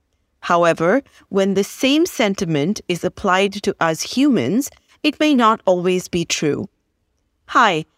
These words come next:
and welcome to today's episode, where I will help you think through how curiosity can and should be a part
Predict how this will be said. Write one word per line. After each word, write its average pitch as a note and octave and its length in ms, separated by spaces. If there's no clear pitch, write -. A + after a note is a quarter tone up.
and F#3 220
welcome C4 380
to A#3+ 140
today's G#3 460
episode, F3+ 640
where B3 180
I A#3 100
will A#3 180
help C#4 300
you D4 120
think A#3 340
through A3+ 240
how A#3 480
curiosity G3+ 800
can F3+ 500
and B3 420
should - 560
be G#3 160
a F#3+ 60
part G3+ 440